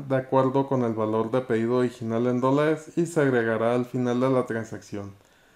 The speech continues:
La cantidad de Bitcoin recibida variará según la tasa de conversión en ese momento. El monto adicional no se puede retirar y está destinado a aumentar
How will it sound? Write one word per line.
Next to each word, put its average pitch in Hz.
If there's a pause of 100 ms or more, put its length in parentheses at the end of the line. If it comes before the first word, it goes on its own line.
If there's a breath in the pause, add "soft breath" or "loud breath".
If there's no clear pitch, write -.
(240 soft breath)
La 131
cantidad 127
de 139
Bitcoin 139 (220)
recibida 143
variará 123
según 135
la 131
tasa 127
de 135
conversión 120
en 123
ese 123
momento. 143 (500 soft breath)
El 131
monto 147
adicional 135
no 143
se 139
puede 139
retirar 139
y 165
está 151
destinado 123
a 131
aumentar 117